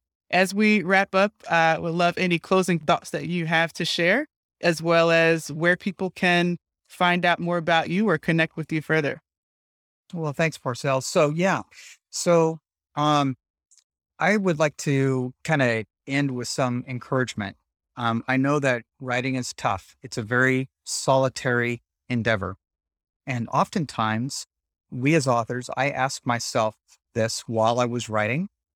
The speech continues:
Speaker 2: and then I've heard people make the same comment hundreds of times, um, with the authors that we've published.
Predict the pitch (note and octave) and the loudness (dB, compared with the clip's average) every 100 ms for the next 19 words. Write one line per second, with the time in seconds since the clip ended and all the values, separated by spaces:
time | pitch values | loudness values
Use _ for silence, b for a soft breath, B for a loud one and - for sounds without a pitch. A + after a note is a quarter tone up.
0 | _ _ _ - B2 B2 C3 B2+ A#2 - | _ _ _ -12 -4 0 0 0 -2 -6
1 | D#3 D#3+ D3+ C3+ D#3 C#3+ C3 B2+ A#2+ C3 | -4 -2 -2 -4 -10 -2 0 0 0 -2
2 | B2+ B2 - - C#3 C#3+ - C3+ A#2 G#2 | -4 -6 -8 -4 -2 -2 -2 -2 -2 -8
3 | - - D3 C3+ B2+ C3 - C3 A#2+ G2 | -14 -6 -4 -4 -8 -10 -10 -6 -4 -4
4 | F2 - - _ _ _ _ _ - A#2+ | -6 -12 -14 _ _ _ _ _ -10 -2
5 | A2 A2 A2 A#2+ A#2+ - B2 B2+ B2 B2 | -2 -2 -4 -6 -6 -4 -2 -2 -2 -6
6 | A2+ A2+ A#2 - D3 A#2+ G2+ - - | -8 -8 -10 -4 -2 0 -2 -6 -12